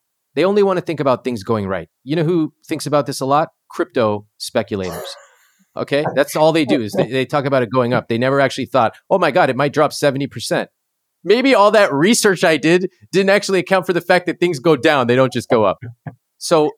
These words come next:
when I tell people you should have an emergency fund, they go, "Yeah, yeah, yeah, whatever." Until there's mass recessions and layoffs, and they go, "Oh, I probably should have done that." March twenty twenty, great example. People got really interested in emergency funds.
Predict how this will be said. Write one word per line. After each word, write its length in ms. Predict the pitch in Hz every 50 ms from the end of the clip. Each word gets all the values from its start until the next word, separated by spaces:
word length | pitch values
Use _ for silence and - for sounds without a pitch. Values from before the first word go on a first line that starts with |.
| _ _ -
when 140 | 156 185
I 80 | 208 214
tell 180 | 208 226 214 -
people 260 | - 196 156 175 156
you 100 | 143 147
should 120 | - 190 151
have 120 | 147 131
an 60 | 135
emergency 380 | 127 117 123 127 117 104 104 -
fund, 160 | - 123 113
they 60 | 113
go, 100 | 95 110
"Yeah, 220 | 101 92 110 110 104
yeah, 140 | 104 101
yeah, 160 | 98 95 92 87
whatever." 320 | 87 92 90 87 80 80 - _ _ _ _ _ -
Until 680 | 151 208 196 - - 285 320 294 233 190 208 214 - _ _ _
there's 280 | - 151 156 - - - _ _ _
mass 500 | 92 104 123 139 147 151 143 - - - _ -
recessions 600 | 117 120 - - 143 135 127 - 139 127 113 104
and 180 | - 117 107 104
layoffs, 420 | 110 123 117 98 95 92 - - -
and 100 | 113 107
they 80 | 104 98
go, 220 | 95 98 90 - _ _ _
"Oh, 320 | 123 123 120 107 92 87 - _
I 80 | 104 104
probably 280 | 104 123 123 110 110 104
should 160 | - 101 92
have 80 | 85
done 220 | - 98 90 85 85
that." 140 | 76 69 - _ _ _ _ _ _ _ _ _ _ _ _ _ _ _
March 280 | 113 131 160 160 - -
twenty 260 | - 165 160 156 156
twenty, 360 | 151 - 151 135 127 127 120
great 260 | - 107 113 127 123
example. 640 | 127 117 101 117 110 101 98 - 110 104 101 92 - _ _
People 240 | - 117 - 123 104
got 220 | 120 120 113 - -
really 600 | 110 90 90 95 113 120 127 123 120 120 120 - -
interested 640 | 107 101 - - 101 - - - 98 92 92 90 85 _ _ _ _ _ _ _ _ _
in 280 | 107 104 98 95 95 - _
emergency 560 | 110 123 151 180 180 147 131 107 - - 90
funds. 480 | - - 87 82 78 _ - - -